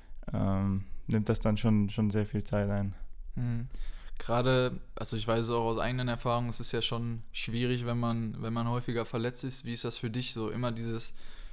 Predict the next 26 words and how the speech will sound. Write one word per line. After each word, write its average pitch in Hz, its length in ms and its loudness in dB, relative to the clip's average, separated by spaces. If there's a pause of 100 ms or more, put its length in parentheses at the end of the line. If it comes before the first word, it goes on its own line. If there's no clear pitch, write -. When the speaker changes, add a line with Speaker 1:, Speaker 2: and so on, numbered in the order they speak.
(220)
Speaker 2:
du 107 120 6
weißt, 120 260 6
du 127 60 4
hast 117 120 4
eine 117 80 2
Verletzung, 120 640 2
du 117 80 4
musst 113 220 2
wieder 113 160 2
neu 120 240 4
anfangen, 120 420 2
eine 110 100 0
Reha 120 240 6
machen. 117 640 0
Ähm, 107 240 -2
bist - 160 0
du 135 60 4
da 120 180 4
teilweise 120 480 2
manchmal 113 380 0
ein 110 60 0
bisschen 110 500 2
unmotiviert, 139 680 4
sag 127 180 2
ich 127 140 0
mal? 135 280 0